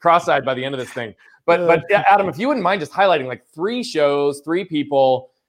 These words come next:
Speaker 1: uh, that maybe you weren't in your ecosystem before that we know are already gonna have an impact and we're gonna be able to blow up.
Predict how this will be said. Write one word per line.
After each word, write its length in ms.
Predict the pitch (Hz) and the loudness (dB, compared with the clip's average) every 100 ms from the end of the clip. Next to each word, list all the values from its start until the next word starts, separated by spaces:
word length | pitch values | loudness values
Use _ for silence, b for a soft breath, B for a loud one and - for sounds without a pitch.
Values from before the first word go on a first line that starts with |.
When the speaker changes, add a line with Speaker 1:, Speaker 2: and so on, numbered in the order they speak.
| _ - | _ 0
Speaker 1:
uh, 280 | 131 127 117 | 2 2 2
that 200 | 143 143 | -2 2
maybe 160 | 160 190 | 0 0
you 100 | 165 | -2
weren't 160 | 185 | -2
in 100 | 180 | -2
your 180 | 165 175 | 0 0
ecosystem 560 | 160 147 135 147 - 127 | 0 -2 -2 -4 -4 -8
before 320 | 117 143 135 | -2 2 2
that 100 | 127 | 2
we 160 | 139 143 | -2 0
know 160 | 143 | 2
are 160 | 127 120 | 2 4
already 280 | 127 127 120 | 4 2 -2
gonna 140 | 120 | -6
have 100 | 117 | -4
an 40 | |
impact 360 | 117 117 113 - | -6 -2 -4 -4
and 60 | 110 | -8
we're 60 | 110 | -6
gonna 100 | 110 | -4
be 40 | |
able 80 | 107 | -4
to 40 | |
blow 200 | 98 101 | -4 -4
up. 240 | 98 92 | -4 -6